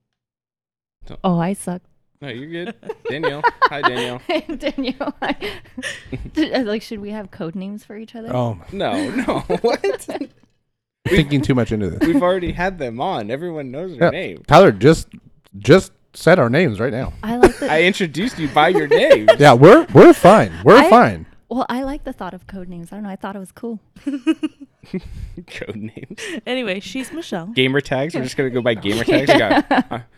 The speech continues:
Speaker 1: Raiden over here.
Speaker 3: Yeah, Raiden
Speaker 2: Oh,
Speaker 3: forever.
Speaker 1: Go-,
Speaker 2: God.
Speaker 1: Golden Hawk, uh, Lady Hawk,
Speaker 3: <laughs> Ra-
Speaker 1: and Lady Raiden.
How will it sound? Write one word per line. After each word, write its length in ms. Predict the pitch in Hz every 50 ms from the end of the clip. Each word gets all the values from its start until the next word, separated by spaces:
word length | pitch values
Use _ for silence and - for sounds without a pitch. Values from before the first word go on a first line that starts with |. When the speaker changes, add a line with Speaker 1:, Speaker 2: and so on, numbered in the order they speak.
| _ _ _
Speaker 1:
Raiden 340 | 110 127 139 139 139 131
over 160 | 127 127 120 117
here. 420 | 127 127 127 143 151 151 120 101 - _ _ _
Speaker 3:
Yeah, 180 | 101 101 95 90
Raiden 300 | 90 92 92 92 104 110
Speaker 2:
Oh, 40 | -
Speaker 3:
forever. 340 | 98 107 101 85 87 82 - _
Speaker 1:
Go-, 60 | - 165 156 156 160 151
Speaker 2:
God. 240 | - - - - -
Speaker 1:
Golden 300 | 107 110 120 120 127 110
Hawk, 340 | 107 123 117 120 131 - - _ _ _ _ _ _
uh, 120 | 90 90 80
Lady 320 | 85 95 117 131 135 123
Hawk, 300 | 123 127 123 131 123 -
Speaker 3:
<laughs> 0 |
Ra- 80 | - 135 147
Speaker 1:
and 280 | 113 107 107 107 107 - _ _ _ _ - - -
Lady 260 | 127 139 143 135 123
Raiden. 340 | 120 113 107 92 92 87